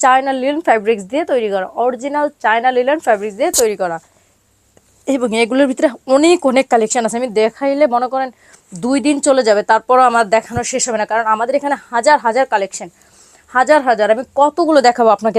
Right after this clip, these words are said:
দেখেন আমার হাতের এগুলো। আর যারা এখান থেকে নিয়ে অর-, মানে অবশ্যই যারা অনলাইন অথবা হচ্ছে আপনারা একটা নতুন শোরুম দিতে চাচ্ছেন অথবা যারা শোরুম আছে বিজনেস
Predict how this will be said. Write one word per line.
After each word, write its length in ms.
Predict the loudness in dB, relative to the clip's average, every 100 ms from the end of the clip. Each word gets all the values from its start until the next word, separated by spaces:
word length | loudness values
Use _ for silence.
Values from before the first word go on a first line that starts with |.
| 0
দেখেন 160 | 0 0
আমার 140 | 2 2
হাতের 180 | 2 2 2
এগুলো। 180 | 2 2
আর 80 | 2 0
যারা 180 | 2 4 4
এখান 160 | 2 -2
থেকে 140 | -2 -2 -2
নিয়ে 200 | 2 2 2 2
অর-, 280 | 2 2 -4 -20 _ _ _
মানে 160 | -4 -2 0 2
অবশ্যই 360 | 2 0 0 2
যারা 120 | 2 4 2
অনলাইন 360 | 2 2 0 -2 -4 -2
অথবা 220 | 0 0
হচ্ছে 180 | 0 -2 -4
আপনারা 180 | 0 0
একটা 120 | 0 -2 -2
নতুন 220 | -4 -6 -6
শোরুম 280 | 0 2 2 0
দিতে 160 | -2 0
চাচ্ছেন 280 | -2 -2 -8 -6 -4
অথবা 180 | 0 0
যারা 120 | 0 0
শোরুম 280 | 2 4 4 2 0
আছে 180 | 0 -2 -4
বিজনেস 340 | -6 -2 -2